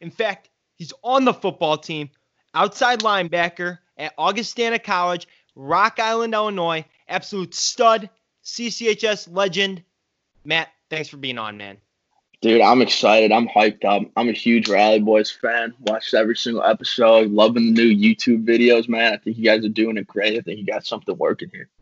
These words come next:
Speaker 1: We appreciate it, Matt. And Matt, you actually have your own business. Why don't you give it a shout out on here, Matt? He actually has a special pro co-, promo code for all you guys. Rally Nation, hit it up. It's good stuff.
Speaker 2: Yeah, guys, me and one of my buddies, uh, we just started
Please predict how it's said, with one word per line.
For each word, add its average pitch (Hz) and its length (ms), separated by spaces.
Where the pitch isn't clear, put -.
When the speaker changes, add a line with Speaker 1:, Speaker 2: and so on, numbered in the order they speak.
Speaker 1:
We 123 60
appreciate 127 480
it, 127 80
Matt. 127 240
And 135 180
Matt, 190 240
you 165 160
actually 226 260
have 202 100
your 208 240
own 226 140
business. 170 500
Why 165 120
don't 180 80
you - 20
give 208 160
it - 20
a 196 40
shout 185 280
out 175 140
on 175 160
here, 175 100
Matt? 170 220
He 160 120
actually 202 280
has 190 120
a 170 60
special 202 320
pro 240 300
co-, 180 360
promo 233 400
code 170 320
for 185 120
all 180 120
you 175 100
guys. 160 400
Rally 180 280
Nation, 180 320
hit 185 220
it 240 80
up. 202 380
It's 156 120
good 190 220
stuff. - 460
Speaker 2:
Yeah, 139 240
guys, 139 320
me 151 140
and 160 100
one 165 100
of 170 60
my 156 100
buddies, 139 480
uh, 123 400
we 127 140
just 143 260
started 139 540